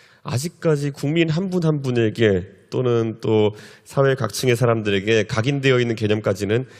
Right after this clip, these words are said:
아닐 겁니다. 예, 그래서 제가 오늘 여러분을 좀 곤란하게 해드리자면은, 제가 방금 전에 뉴스를 검색해 보니까, 어, 국회의 국민 청원 사이트에서 한 가지 청원이 백만 명을 돌파했다 그러더라고요.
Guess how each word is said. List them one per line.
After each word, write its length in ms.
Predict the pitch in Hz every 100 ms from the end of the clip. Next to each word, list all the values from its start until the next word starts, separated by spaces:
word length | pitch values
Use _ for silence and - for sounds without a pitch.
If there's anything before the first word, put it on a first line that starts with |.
| - -
아닐 260 | - - 156
겁니다. 560 | - - - - 90 - _ _ - 90
예, 140 | 90
그래서 180 | 98 107
제가 160 | 131 135
오늘 640 | 131 151 147 135 113 101 - - - - - - -
여러분을 280 | 117 139 143
좀 100 | 135
곤란하게 460 | 131 135 151 147 139
해드리자면은, 1040 | 127 113 110 104 107 120 117 110 98 92 - -
제가 640 | - 107 117 113 107 101 82 -
방금 280 | - 120 120
전에 160 | 117 110
뉴스를 340 | 117 - 127
검색해 400 | 117 107 110 -
보니까, 580 | 104 95 90 110 113 117 - _ _ _ _ _ _ _ _
어, 340 | 104 95 92 87 - - _
국회의 1000 | - 131 - 156 139 131 135 135 123 - - - _
국민 340 | - 127 143
청원 340 | 139 170 165 151
사이트에서 480 | 143 127 - 117 117
한 220 | 139 151
가지 220 | 151 131
청원이 380 | - 131 123 117
백만 300 | 113 127 147
명을 200 | 139 113
돌파했다 400 | 104 113 104 95
그러더라고요. 600 | 92 85 85 95 135 110